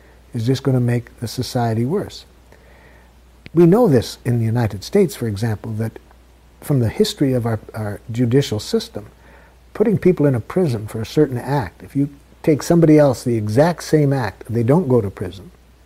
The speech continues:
The person who goes to one of our prisons is much more likely to repeat and act in a violent way when they get out. And it cost us in many states about twenty-five thousand dollars to put a person for a year in prison.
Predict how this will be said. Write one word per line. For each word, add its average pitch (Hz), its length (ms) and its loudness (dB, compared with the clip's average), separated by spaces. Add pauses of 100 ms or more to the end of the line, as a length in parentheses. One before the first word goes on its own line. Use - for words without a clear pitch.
(320)
The 131 80 -12
person 156 420 0
who 139 140 0
goes 151 280 4
to - 80 -2
one 139 120 4
of 123 100 2
our 123 100 2
prisons 123 420 0
is 117 140 0
much 160 260 0
more 156 140 2
likely 135 400 2
to 131 180 -2
repeat 117 640 0
and 113 160 -8
act 135 280 -2
in 135 60 0
a 123 60 0
violent 123 420 0
way 127 280 -2 (260)
when 147 160 0
they 113 140 0
get 113 180 -2
out. 185 240 -2 (1040)
And 104 100 -14
it 98 140 -20
cost 117 340 -6
us 107 200 -10
in 110 140 -6
many 113 200 0
states 117 360 -6
about 104 240 -6
twenty-five 117 520 -2
thousand 113 400 -2
dollars 117 380 -2
to - 80 -6
put 151 200 0
a 139 40 2
person 117 400 -4
for 120 160 -4
a 113 60 2
year 117 260 2
in 107 140 -2
prison. 147 340 -2